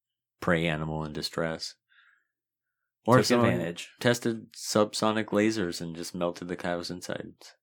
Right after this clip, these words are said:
Speaker 1: I don't know.
Speaker 2: The government.
Speaker 1: Anyway.
Speaker 2: All right.
Speaker 1: Are you gonna take over here with a little bit of a blue orb talk?
Speaker 2: Shortly after the, uh, B two, the, the discotheque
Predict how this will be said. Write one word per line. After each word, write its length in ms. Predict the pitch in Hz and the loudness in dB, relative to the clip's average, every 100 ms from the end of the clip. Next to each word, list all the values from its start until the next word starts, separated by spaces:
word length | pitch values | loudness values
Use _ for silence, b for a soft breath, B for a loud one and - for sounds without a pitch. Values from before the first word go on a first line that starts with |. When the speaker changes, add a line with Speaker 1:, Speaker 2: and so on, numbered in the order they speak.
| 90 | -10
Speaker 1:
I 60 | |
don't 100 | 92 | -10
know. 120 | 90 - | -10 -10
Speaker 2:
The 100 | - | -12
government. 800 | - 90 82 - - - - - b b b _ | -10 -12 -10 -14 -14 -14 -12 -14 b b b _
Speaker 1:
Anyway. 280 | - 67 - - _ _ | -12 -10 -10 -14 _ _
Speaker 2:
All 60 | 95 | -2
right. 160 | 90 - - | -2 -4 -4
Speaker 1:
Are 40 | |
you 80 | 110 | 0
gonna 120 | 117 | 2
take 200 | 113 117 | 2 4
over 180 | 117 110 | 4 6
here 180 | 113 113 | 6 6
with 160 | 107 | 4
a 40 | 101 | 2
little 140 | 101 | 2
bit 120 | 95 95 | 4 4
of 100 | 92 | 4
a 280 | 90 87 | 4 2
blue 320 | 82 95 101 98 | 0 2 2 4
orb 240 | 101 104 | 4 2
talk? 320 | 113 113 120 b b b - | 2 2 0 b b b -6
Speaker 2:
Shortly 440 | - 151 147 147 | 4 6 8 6
after 680 | 117 123 - 127 120 113 - | 6 4 4 4 6 4 0
the, 580 | 104 101 107 104 98 - | -4 2 2 2 0 -2
uh, 300 | 98 95 92 87 | 0 0 2 0
B 340 | - 117 117 | 6 6 6
two, 600 | 113 127 120 117 113 110 | 4 8 8 8 6 2
the, 440 | 98 87 82 87 - _ _ - | 2 2 0 -4 -12 _ _ -12
the 100 | 90 | -6
discotheque 920 | - 135 - 110 107 131 120 120 - | 6 6 8 4 4 8 8 6 -4